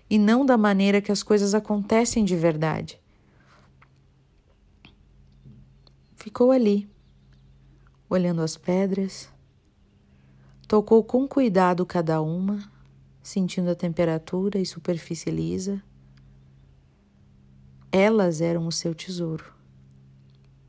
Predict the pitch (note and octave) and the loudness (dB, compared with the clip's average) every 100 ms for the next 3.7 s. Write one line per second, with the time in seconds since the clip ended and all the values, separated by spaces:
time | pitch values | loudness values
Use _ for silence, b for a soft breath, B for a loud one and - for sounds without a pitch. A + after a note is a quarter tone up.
0 | - _ _ _ _ - G#3+ B3+ B3+ C4+ | -20 _ _ _ _ -10 -4 -2 -2 -4
1 | - - G3 G3 F3 E3 D#3+ - F3+ F#3 | -2 0 0 0 -2 -2 -4 0 2 2
2 | E3 E3 D#3+ E3 F3+ E3+ E3+ E3+ F3+ F3 | 0 -2 -2 -2 -2 -2 -4 -4 -6 -6
3 | F3+ F#3 E3 E3 D#3+ D#3+ | -4 -4 -4 -4 -6 -8